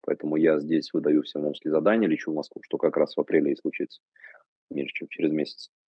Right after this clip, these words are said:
Здесь то же самое. Я вот в Шерегеше две недели был, а, из них я половину времени на-, катаясь на горе, я провёл в телефонных переговорах. Мастерской гость, а мастера — это не их задача встречать клиента, объяснять ему, какие мы можем предложить ткани или какие опции, поэтому мне приходилось это делать дистанционно.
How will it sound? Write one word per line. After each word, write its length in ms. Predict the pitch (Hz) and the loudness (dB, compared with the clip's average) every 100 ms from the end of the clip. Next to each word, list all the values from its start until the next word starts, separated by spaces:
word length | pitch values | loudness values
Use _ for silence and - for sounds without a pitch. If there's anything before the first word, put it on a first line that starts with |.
| - | -8
Здесь 320 | 80 101 - | 4 6 6
то 100 | 90 | 4
же 80 | 85 | 4
самое. 400 | - 78 71 67 | 2 2 2 4
Я 100 | 73 | 4
вот 140 | 73 - | 4 2
в 60 | |
Шерегеше 520 | - 85 82 85 - | 2 4 4 2 2
две 160 | 78 80 | 0 2
недели 300 | 80 78 58 _ 76 | 2 0 -2 _ -2
был, 460 | 80 123 147 147 - | 2 6 4 4 -8
а, 380 | 104 78 73 71 | -12 -10 -10 -8
из 160 | 73 - | -6 -2
них 180 | 98 - | -2 0
я 80 | - | 4
половину 300 | 82 82 82 | 6 6 6
времени 280 | 110 92 | 4 4
на-, 200 | 78 73 | 2 0
катаясь 400 | 67 - 78 71 - | 2 6 6 6 2
на 60 | |
горе, 320 | 78 80 104 82 | 4 8 8 8
я 140 | 71 _ | 4 _
провёл 200 | 76 82 85 | 4 4 2
в 40 | |
телефонных 380 | 80 - 80 73 - | -4 -4 -2 -2 -4
переговорах. 440 | 78 76 76 - _ _ _ _ _ _ _ - | -2 2 0 -2 _ _ _ _ _ _ _ -4
Мастерской 480 | 80 - - 90 | 2 2 4 4
гость, 460 | 87 123 147 - - - | 8 10 8 4 -12 -2
а 340 | 76 73 76 | 2 4 2
мастера — 480 | 78 - 90 101 92 | 0 0 6 8 6
это 140 | 80 | 4
не 160 | 78 82 | -2 -2
их 60 | |
задача 540 | 78 80 78 - 73 80 50 - | 0 2 0 0 -2 -2 -6 -8
встречать 380 | - 80 - - | -10 -4 -4 0
клиента, 380 | 85 90 92 76 | 2 2 2 0
объяснять 420 | 76 - 85 - | -2 -2 -4 -6
ему, 420 | 69 71 - 76 | -18 -18 -16 -10
какие 300 | - 76 80 | -6 -4 -2
мы 140 | 76 73 | -4 -2
можем 240 | 73 73 | -4 -4
предложить 380 | - 76 73 76 | -4 0 0 0
ткани 320 | - 87 82 | 2 2 2
или 120 | 73 | -2
какие 300 | - - - | -2 -4 -4
опции, 300 | - - - - | -6 -6 -6 2
поэтому 340 | 76 - 95 | 2 2 -4
мне 180 | 80 80 | -6 -4
приходилось 440 | - - 87 87 | -4 0 2 2
это 120 | - | 2
делать 220 | 82 80 - | 2 2 0
дистанционно. 500 | - - - - | -10 -18 -10 -10